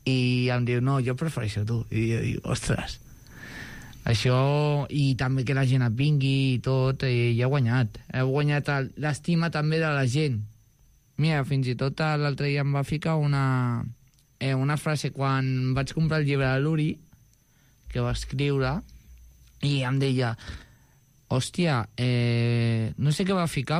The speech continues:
però, mm, «si fas feliç als altres, fes-te tu feliç.»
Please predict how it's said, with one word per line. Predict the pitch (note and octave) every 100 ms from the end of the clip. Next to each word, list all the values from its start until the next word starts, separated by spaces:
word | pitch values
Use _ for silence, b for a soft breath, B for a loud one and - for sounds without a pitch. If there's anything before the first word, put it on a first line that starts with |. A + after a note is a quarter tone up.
| F#3
però, | F3 C#3 B B B B B _ _ - - _ _
mm, | C3+ C#3 C#3 C3+
«si | C3 D3
fas | C#3 D3+ -
feliç | F#3 F3+ E3 E3
als | D3
altres, | D3 D3 E3+ G3 - B B B B B
fes-te | - D#3 D#3 F3+
tu | D#3+
feliç.» | D3 C3 A#2 A2+ -